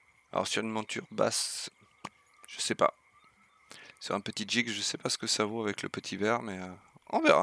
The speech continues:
on verra, on verra. De toute façon, euh, là, faut rentabiliser le voyage, hein. Ah, ouais, ouais, ouais. Ouh, ouh, ouh, ouh, ouh, ouh, ouh. Ouh, ça prend du fil. Non ?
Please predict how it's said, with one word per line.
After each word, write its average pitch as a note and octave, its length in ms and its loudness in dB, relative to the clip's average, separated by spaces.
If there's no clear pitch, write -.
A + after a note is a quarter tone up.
on G2 140 -2
verra, F2+ 240 0
on F2 100 -6
verra. F2+ 200 -6
De - 40 -12
toute - 680 -20
façon, G#2+ 300 -4
euh, E2 40 -12
là, G#2 80 2
faut - 140 2
rentabiliser G2+ 520 2
le G2+ 60 4
voyage, F#2+ 400 0
hein. B2+ 100 -10
Ah, - 120 6
ouais, G#2 120 4
ouais, - 120 2
ouais. - 80 -2
Ouh, C3 100 -6
ouh, B2+ 320 -10
ouh, C3 140 -8
ouh, G#2+ 260 -10
ouh, C3 240 -6
ouh, A#2 440 -4
ouh. C#3 200 -12
Ouh, - 100 -6
ça E3+ 120 6
prend A#2 140 0
du G#2 100 -2
fil. - 200 -12
Non ? D#3 320 2